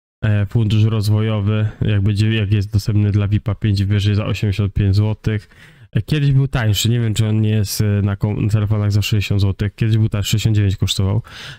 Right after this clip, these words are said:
to chyba podrożało, nie wiem. Mm, jeżeli ktoś ma tam inne opcje, możliwości płatności, no to wiadomo,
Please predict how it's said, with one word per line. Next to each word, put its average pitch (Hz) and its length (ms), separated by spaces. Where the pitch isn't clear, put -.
to 104 80
chyba 104 200
podrożało, 98 600
nie 101 160
wiem. 101 200
Mm, 107 640
jeżeli 123 360
ktoś 120 140
ma 110 240
tam 110 240
inne 110 300
opcje, 104 380
możliwości 101 520
płatności, 101 480
no 98 80
to 95 140
wiadomo, 95 360